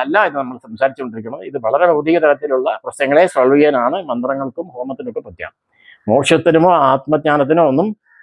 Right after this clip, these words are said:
പൂജ ചെയ്തുകൊണ്ടും ഹോമം ചെയ്തുകൊണ്ടോ മന്ത്രം ജപിച്ചുകൊണ്ടൊന്നും കിട്ടില്ല, അത് ഞാൻ വീണ്ടും പറയുന്നു. പക്ഷെ ഇതിനൊക്കെ അതിനർഹിക്കുന്ന ഒരു, ഒരു,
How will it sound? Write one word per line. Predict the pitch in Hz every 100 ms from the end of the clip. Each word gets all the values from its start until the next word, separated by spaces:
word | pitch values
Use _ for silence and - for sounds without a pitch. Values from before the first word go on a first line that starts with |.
| -
പൂജ | 143 160
ചെയ്തുകൊണ്ടും | 151 147 131 156 151 127
ഹോമം | 139 151 147
ചെയ്തുകൊണ്ടോ | 135 139 117 139 - 117
മന്ത്രം | 135 160 156
ജപിച്ചുകൊണ്ടൊന്നും | 139 143 127 120 180
കിട്ടില്ല, | 165 226 - _ -
അത് | 120 127
ഞാൻ | 127
വീണ്ടും | 139 165 143
പറയുന്നു. | 92 76 _ _ _ _ _ _ -
പക്ഷെ | 120 160 143
ഇതിനൊക്കെ | 220 - 233 220 151
അതിനർഹിക്കുന്ന | 170 196 165 185 208 202 196
ഒരു, | 196 214 _ - 165
ഒരു, | 185 175